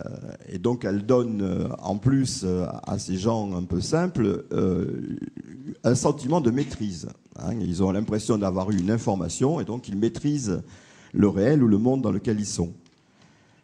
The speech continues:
Et donc, je vous cite une phrase d'un épistémologue bien connu, Gaston Bachelard, qui dit : « L'opinion pense mal, elle ne pense pas,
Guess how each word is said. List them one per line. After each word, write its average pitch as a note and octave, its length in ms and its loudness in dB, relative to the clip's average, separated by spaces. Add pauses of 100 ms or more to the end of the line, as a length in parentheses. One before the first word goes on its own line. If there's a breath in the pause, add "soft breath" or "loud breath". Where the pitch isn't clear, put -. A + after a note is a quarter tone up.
Et - 40 -4
donc, G#2 160 4
je G2 60 -2
vous G2 120 2
cite A#2 320 -2
une F#2 240 -2
phrase G2+ 460 -2
d'un F2+ 180 0
épistémologue F#2+ 840 2
bien F2+ 200 0
connu, C3 420 2
Gaston F#2+ 300 0
Bachelard, D3+ 560 0 (640 soft breath)
qui G#2 120 0
dit : « B2+ 240 6
L'opinion B2 540 6
pense F#2+ 300 -2
mal, C#3 500 2 (1120)
elle F#2+ 140 4
ne F#2+ 80 2
pense F3+ 420 2
pas, - 420 -2